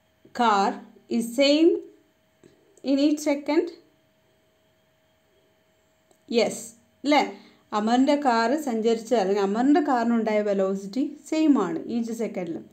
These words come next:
കാരണം എന്താ? It covers equal distance in equal interval of time. And, uh, we can consider the second car, അക്ബർ. അക്ബറിൻ്റെ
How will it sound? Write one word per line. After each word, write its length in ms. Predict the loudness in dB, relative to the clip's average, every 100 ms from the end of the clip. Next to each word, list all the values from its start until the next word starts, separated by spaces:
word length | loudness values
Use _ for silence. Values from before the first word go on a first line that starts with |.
| _ -4
കാരണം 360 | 0 2 4 4
എന്താ? 220 | 4 4 2 -4 -12 -20 _ _ _ _ _ _ _ _ _ _ _ -16
It 80 | -6 -2
covers 420 | 0 4 2 2 -4 -8 -6
equal 340 | -4 0 2 2 0
distance 480 | -2 -2 0 2 0
in 60 | 0 -6 -16 _ _ -6 -2
equal 260 | 0 2 0 -2
interval 300 | -6 -10 -12
of 60 | -12 -16
time. 160 | -16 -20 _ _ _ _ _ _ _ _ _ _ _ _ _ _ _ _ _ _ _ _ _ _ _ _ _ _ _ _ _ _ _ -2 8
And, 220 | 8 8
uh, 260 | 4 0 -2 -4
we 80 | -2 2
can 140 | 2 4
consider 360 | 2 0 0 2 2
the 60 | 2
second 320 | 0 2 4 4 2
car, 140 | -4 -8 -20 _ _ _ _ -4
അക്ബർ. 340 | -2 0 0 0 -6 -20 _ _ _ -4
അക്ബറിൻ്റെ 500 | -2 2 4 4 2